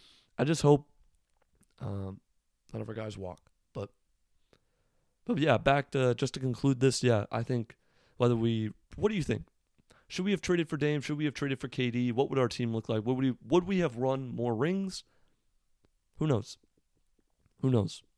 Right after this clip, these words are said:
But yeah, uh, remain scared of the six. The Raps are coming. They're coming fast. They're coming strong. Ooh, we're gonna be good this year. And yeah, I'll talk to y'all later.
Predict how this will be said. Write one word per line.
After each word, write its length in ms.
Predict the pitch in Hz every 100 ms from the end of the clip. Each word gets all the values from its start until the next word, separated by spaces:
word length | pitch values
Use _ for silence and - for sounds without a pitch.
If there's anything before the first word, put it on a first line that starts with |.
| _ _ _ _ _ _ _ _ -
But 120 | 123
yeah, 220 | 151 190 202 -
uh, 260 | 120 117 120
remain 600 | 113 127 117 143 160 170
scared 340 | - - 143
of 80 | 143
the 80 | 131
six. 340 | - 135 -
The 80 | -
Raps 380 | 113 120 127 -
are 60 | 120
coming. 340 | - 120 131
They're 80 | 113
coming 240 | - 117
fast. 560 | - - 117 117 117 -
They're 80 | 110
coming 220 | 113 110
strong. 520 | - 123 117 117 113 - - - -
Ooh, 260 | 123 139 135
we're 80 | 120
gonna 180 | 127 127
be 100 | 127
good 220 | 127 117
this 220 | 120 -
year. 260 | 120 117 - _ _ _
And 160 | - 117
yeah, 160 | 127 123
I'll 180 | -
talk 200 | - 135
to 60 | 131
y'all 120 | 123
later. 260 | 127 131